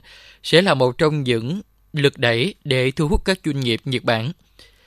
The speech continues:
Jitro cam kết sẽ làm tốt vai trò là đơn vị cung cấp thông tin cho doanh nghiệp Nhật Bản một cách nhanh chóng và trung thực nhất. Trên cơ sở đó, sẽ kết nối và đưa doanh nghiệp Nhật Bản tới Cần Thơ tìm hiểu cơ hội đầu tư.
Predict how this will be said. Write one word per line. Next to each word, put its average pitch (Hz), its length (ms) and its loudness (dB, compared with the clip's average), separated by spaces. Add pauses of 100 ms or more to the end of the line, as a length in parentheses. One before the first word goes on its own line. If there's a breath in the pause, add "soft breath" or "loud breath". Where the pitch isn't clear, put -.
(380 soft breath)
Jitro 170 480 4
cam 151 260 2
kết 196 220 2
sẽ 175 120 0
làm 123 180 0
tốt 175 240 2
vai 156 240 4
trò 127 240 2
là 117 120 -2
đơn 131 220 -6
vị 120 160 -2
cung 131 220 -6
cấp 185 220 0
thông 139 180 -6
tin 131 260 -2
cho 147 220 -2
doanh 131 160 -4
nghiệp 117 160 0
Nhật 120 160 -4
Bản 120 300 -2 (140)
một 226 120 -6
cách 185 220 -2
nhanh 135 240 -2
chóng 160 460 -2
và 117 180 4
trung 139 240 -4
thực 135 160 -8
nhất. 156 200 0 (640 soft breath)
Trên 180 120 4
cơ - 120 2
sở 139 160 2
đó, 135 240 4
sẽ 127 220 0
kết 156 200 0
nối 151 280 2 (300 loud breath)
và 139 240 4
đưa 160 200 2 (120)
doanh 160 160 2
nghiệp 127 160 0
Nhật 127 120 -4
Bản 123 260 0
tới 160 160 0
Cần 131 240 -6
Thơ 135 280 2 (360 soft breath)
tìm 147 160 2
hiểu 127 200 0
cơ 156 140 0
hội 127 140 -2
đầu 117 180 -4
tư. 123 160 0